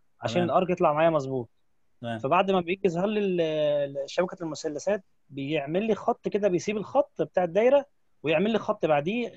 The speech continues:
Speaker 1: مستطيل. فال-، ال-، ال-، المثلث نفسه ما بيوصلش إلا في الخط الرئيسي بتاع الدايرة، إلا بعديه بمسافة.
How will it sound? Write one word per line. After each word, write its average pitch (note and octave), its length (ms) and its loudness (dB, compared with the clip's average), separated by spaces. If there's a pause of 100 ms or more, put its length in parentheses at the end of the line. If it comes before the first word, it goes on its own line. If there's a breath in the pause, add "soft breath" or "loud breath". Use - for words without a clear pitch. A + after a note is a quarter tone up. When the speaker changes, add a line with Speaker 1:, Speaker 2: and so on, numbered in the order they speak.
(120)
Speaker 1:
مستطيل. C#3 540 -6 (760)
فال-، C#3 200 -4
ال-، C#3+ 220 -8
ال-، C3+ 440 -8
المثلث C#3+ 540 -2
نفسه G#3+ 220 0
ما F3 80 2
بيوصلش D#3+ 360 -2
إلا E3+ 140 0
في C#3+ 80 -6
الخط F#3+ 360 -4
الرئيسي E3+ 240 -2
بتاع E3+ 180 0
الدايرة، C3+ 420 -2
إلا C#3+ 120 0
بعديه D3 240 2
بمسافة. C#3+ 420 -4